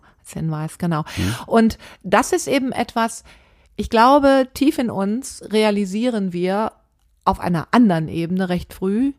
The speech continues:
Speaker 1: dass ein Veränderungsprozess, den wir gegebenenfalls anstoßen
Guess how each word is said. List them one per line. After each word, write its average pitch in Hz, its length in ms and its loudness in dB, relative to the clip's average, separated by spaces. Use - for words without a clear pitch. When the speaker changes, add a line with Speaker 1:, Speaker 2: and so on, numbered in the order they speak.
Speaker 1:
dass - 240 -8
ein 180 400 0
Veränderungsprozess, 180 1040 -2
den 175 240 -2
wir 175 140 2
gegebenenfalls 202 840 0
anstoßen 196 880 0